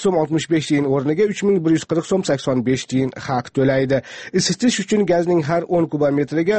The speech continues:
bir ming to'rt yuz ellik olti so'm oltmish tiyin narx beling-, belgilangan. Birinchi oktyabrdan O'zbekistonda elektr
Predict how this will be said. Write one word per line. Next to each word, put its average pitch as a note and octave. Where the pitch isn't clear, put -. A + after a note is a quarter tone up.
bir D#3+
ming D3+
to'rt D#3+
yuz C#3
ellik C#3
olti B2+
so'm F#3
oltmish C#3+
tiyin B2+
narx A2+
beling-, B2
belgilangan. C3
Birinchi G3
oktyabrdan G#3
O'zbekistonda F3+
elektr F3